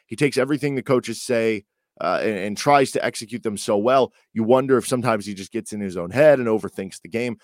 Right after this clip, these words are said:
So seeing him be able to do those things back-to-back games, maybe this can be a freeing experience for him.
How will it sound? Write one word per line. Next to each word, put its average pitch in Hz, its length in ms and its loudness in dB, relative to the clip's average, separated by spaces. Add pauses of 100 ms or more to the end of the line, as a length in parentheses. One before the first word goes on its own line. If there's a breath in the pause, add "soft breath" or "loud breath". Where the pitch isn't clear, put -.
(100)
So - 140 -14
seeing 196 260 -2
him 160 180 2
be 135 160 2
able 131 260 4
to 107 140 -8
do 123 320 0
those 117 460 2
things 107 340 -6
back-to-back 110 480 -2
games, 101 240 -10
maybe 123 240 -4
this 131 160 -2
can 123 140 -8
be 113 100 0
a 107 40 0
freeing 110 300 -6
experience 104 480 -8
for 98 140 -8
him. 95 220 -8